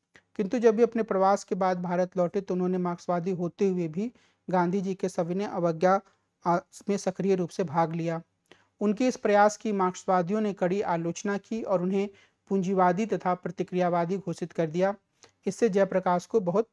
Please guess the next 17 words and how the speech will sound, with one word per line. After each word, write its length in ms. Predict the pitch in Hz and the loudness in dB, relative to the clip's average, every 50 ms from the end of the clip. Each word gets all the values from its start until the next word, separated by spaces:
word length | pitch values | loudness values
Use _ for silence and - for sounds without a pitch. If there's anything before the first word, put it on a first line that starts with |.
| - _ _ _ _ _ _ _ _ - | -18 _ _ _ _ _ _ _ _ -12
धक्का 380 | 190 - 196 185 - - 196 180 | -4 0 0 0 2 4 4 4
लगा। 340 | 175 170 160 160 160 170 - _ _ _ _ _ _ _ _ _ _ _ _ | 4 2 0 -2 -6 -8 -8 _ _ _ _ _ _ _ _ _ _ _ _
लेनिन 340 | 190 196 202 214 233 262 269 | 4 4 6 6 6 2 2
के 140 | 254 262 233 | 2 2 4
बाद 220 | 196 208 208 214 | 4 6 4 4
सत्ता 360 | 208 - - 185 - - 214 214 | 4 2 -4 -6 2 2 2 2
के 160 | 214 - 214 | 4 0 -2
संघर्ष 500 | - - 196 190 185 185 196 196 - - 202 | 0 0 -2 0 2 0 0 0 0 -4 -2
में 220 | 190 185 190 247 - _ _ _ | 0 0 -2 -2 -8 _ _ _
सोवियत 460 | _ - - 190 185 185 202 196 196 196 | _ -2 0 0 4 4 4 4 2 0
यूनियन 380 | 190 190 190 190 202 214 202 | 0 0 0 0 0 0 0
में 160 | 190 185 190 | 0 0 -2
स्टालिन 440 | 185 - _ - 180 180 185 214 214 | -4 -4 _ 2 2 2 2 0 -2
आए 240 | - 180 175 175 170 - - | -2 0 0 0 -2 -4 -6
थे 140 | 214 247 277 - _ _ _ _ _ _ | -6 -6 -6 -10 _ _ _ _ _ _
और 200 | - 190 202 311 | 4 4 6 4
उन्होंने, 600 | 330 - 233 190 190 190 208 202 208 220 240 254 | 4 0 -2 0 0 0 0 0 0 0 -2 -4